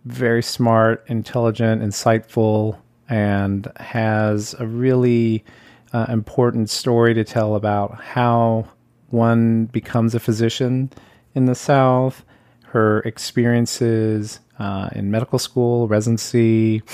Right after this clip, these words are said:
um, raising a family as Chris finished his training, and balancing, um, her asp-, her roles as, as a mother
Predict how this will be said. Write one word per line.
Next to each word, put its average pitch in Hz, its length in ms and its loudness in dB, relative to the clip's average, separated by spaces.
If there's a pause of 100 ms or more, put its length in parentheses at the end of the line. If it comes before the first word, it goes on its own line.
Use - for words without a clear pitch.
(460)
um, 98 480 -6 (140)
raising 113 340 4
a - 20 4
family 113 560 2
as 101 160 -2
Chris - 260 -4
finished 120 360 -2
his 123 200 -2
training, 117 720 0 (720)
and 117 640 2 (200)
balancing, 120 1000 2 (260)
um, 113 400 -6
her - 180 -8
asp-, 120 340 0 (220)
her 117 180 4
roles 113 640 2
as, 95 440 -6
as 107 200 -6
a 110 40 -2
mother 101 600 2